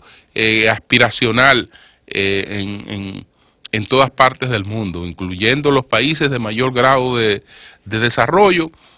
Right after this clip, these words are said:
porque quisieran el tipo de, eh, libertades del que se, eh, del que se goza en, en, en Estados Unidos. Entonces, eh, esta es la conmemoración.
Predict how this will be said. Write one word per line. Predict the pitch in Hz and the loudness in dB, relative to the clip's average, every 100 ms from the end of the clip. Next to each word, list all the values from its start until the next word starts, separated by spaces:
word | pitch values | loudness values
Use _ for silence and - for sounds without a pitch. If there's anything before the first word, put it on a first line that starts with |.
| - - | -20 -6
porque | - 135 - 143 | -2 0 0 -2
quisieran | - 135 - 135 147 156 165 - | -2 -8 2 4 4 4 0 -4
el | 123 120 117 117 107 _ _ - | -2 -2 -2 -4 -8 _ _ -2
tipo | 165 160 156 143 | 0 2 2 4
de, | 131 120 117 113 - - _ | 4 4 2 -2 -12 -20 _
eh, | - 107 | -6 -4
libertades | 117 127 123 120 170 180 156 117 113 | 0 2 2 2 4 4 4 -2 -2
del | 113 104 | -2 -2
que | - | -6
se, | 104 117 101 92 90 - - - - - | -2 2 2 0 -4 -12 -20 -20 -20 -8
eh, | 107 107 107 101 95 101 - _ _ _ | -2 2 2 2 0 -2 -14 _ _ _
del | 113 113 | -2 0
que | 123 | 0
se | - | 0
goza | 117 160 156 156 | 2 2 4 0
en, | 135 127 113 - | 0 -4 -6 -8
en, | 120 113 107 98 - | -6 -6 -6 -10 -8
en | 110 | -6
Estados | 101 120 127 117 | -2 2 2 0
Unidos. | 95 87 85 85 - _ - - - - | -6 -8 -10 -12 -14 _ -20 -20 -20 -12
Entonces, | 110 131 127 - 143 139 135 120 - - - _ _ | -4 -2 -2 0 2 4 4 0 -2 -10 -14 _ _
eh, | - 107 107 104 104 98 | -4 0 2 2 0 0
esta | 123 120 147 | -4 2 2
es | 151 | 4
la | 156 | 2
conmemoración. | 160 160 160 156 147 180 202 175 | 0 -2 0 0 0 0 -2 -4